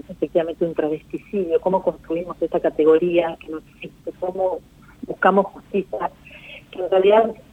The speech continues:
por supuesto que la, el asesinato de travestis no empezó con, con el de Diana Zacayán, ¿no? Pero era una, una práctica, una, algo que sucedía habitualmente, en la,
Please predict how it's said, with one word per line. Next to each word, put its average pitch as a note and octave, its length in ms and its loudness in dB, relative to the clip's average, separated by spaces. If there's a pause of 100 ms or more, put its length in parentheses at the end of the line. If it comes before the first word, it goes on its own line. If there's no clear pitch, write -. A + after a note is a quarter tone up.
por - 160 2
supuesto - 380 -2
que F#3 100 -2
la, D#3+ 560 0 (240)
el F3+ 140 -2
asesinato E3+ 500 0
de F3 100 6
travestis E3 520 0
no E3 100 -10
empezó D#3+ 440 -4
con, D3 200 -10 (1000)
con D#3 200 -8
el D3+ 100 -8
de D3+ 100 0
Diana D#3+ 320 0
Zacayán, D3+ 600 -2
¿no? E3 140 -4
Pero D#3 260 0 (140)
era F3 160 2
una, D3+ 480 -4 (500)
una F3+ 520 -2
práctica, D#3 800 0 (300)
una, D#3+ 600 -8 (280)
algo F#3 260 4
que E3+ 120 -4
sucedía E3 380 0
habitualmente, D#3+ 580 -2
en D3 80 -2
la, D3 80 -8